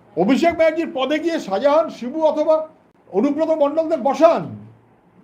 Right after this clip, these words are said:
সমান সমার্থক। আমি আবারও বলছি, মমতা ব্যানার্জি অথবা শাহজাহানরা আয়নার সামনে যখন দাঁড়ান,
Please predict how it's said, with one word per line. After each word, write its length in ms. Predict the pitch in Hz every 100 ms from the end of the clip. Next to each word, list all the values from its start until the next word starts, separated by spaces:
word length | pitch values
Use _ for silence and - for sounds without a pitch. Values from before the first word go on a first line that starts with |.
| _
সমান 360 | 320 403 269 123 117 -
সমার্থক। 500 | 233 339 - - 127 - _
আমি 160 | - 214
আবারও 300 | 185 285 294
বলছি, 360 | 262 214 262 320 - - - - - - _ _ _ _ -
মমতা 320 | 117 170 202
ব্যানার্জি 440 | 233 233 233 196 240
অথবা 240 | 202 214
শাহজাহানরা 800 | 180 139 147 175 190 196 233 262 - -
আয়নার 260 | 143 185
সামনে 320 | 175 180 175
যখন 180 | 165 143 131
দাঁড়ান, 440 | 113 143 214 269